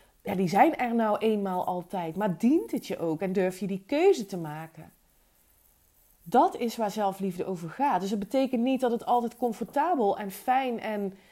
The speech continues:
en liefdevol is. Nee, het mag ook best wel rauw zijn. En het mag ook best wel, ehm, ehm, soms pijn doen. Zolang je voelt, "Ik kan dat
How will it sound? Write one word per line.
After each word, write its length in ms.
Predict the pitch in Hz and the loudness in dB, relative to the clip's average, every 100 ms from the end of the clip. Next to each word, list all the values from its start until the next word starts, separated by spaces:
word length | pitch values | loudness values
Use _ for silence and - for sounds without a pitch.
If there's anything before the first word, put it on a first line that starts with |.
| _ - _ | _ -20 _
en 280 | 226 220 - | 2 2 0
liefdevol 840 | 190 214 220 185 202 - 208 185 - | 2 4 4 2 0 2 2 2 0
is. 360 | 339 302 175 185 | 0 0 0 -2
Nee, 240 | 302 285 | -2 0
het 120 | 196 | 0
mag 180 | 226 320 | 0 0
ook 160 | 285 190 | 2 2
best 200 | 233 277 | 0 0
wel 200 | 208 170 | -4 -2
rauw 300 | 202 302 359 | 2 4 2
zijn. 480 | 190 156 156 214 285 - - - | 0 -2 -4 -6 -10 -18 -20 -6
En 140 | 233 | -2
het 100 | 233 | 0
mag 220 | 233 240 | 2 2
ook 120 | 233 202 | 2 2
best 300 | 240 285 220 | 2 2 0
wel, 380 | 220 214 214 214 - - _ | 2 4 2 -2 -18 -20 _
ehm, 680 | 214 214 208 202 202 196 196 190 _ _ - - _ _ | -6 -4 -2 -2 -2 -2 -6 -10 _ _ -18 -18 _ _
ehm, 540 | 190 185 190 185 185 180 180 185 _ _ _ _ _ _ _ _ _ | -14 -10 -10 -10 -12 -12 -16 -20 _ _ _ _ _ _ _ _ _
soms 380 | - 254 202 - | -10 -4 -4 -6
pijn 460 | - 330 466 339 180 | 0 2 4 2 2
doen. 500 | 160 160 202 339 - _ _ _ _ _ _ _ _ _ | -2 -2 -6 -8 -12 _ _ _ _ _ _ _ _ _
Zolang 640 | - 254 254 269 370 392 | 2 4 8 6 6 4
je 100 | 330 | 2
voelt, 480 | - 214 202 226 - | 0 0 2 0 -2
"Ik 220 | 262 277 | -4 -2
kan 240 | - 294 269 | 0 0 2
dat 220 | 214 | 0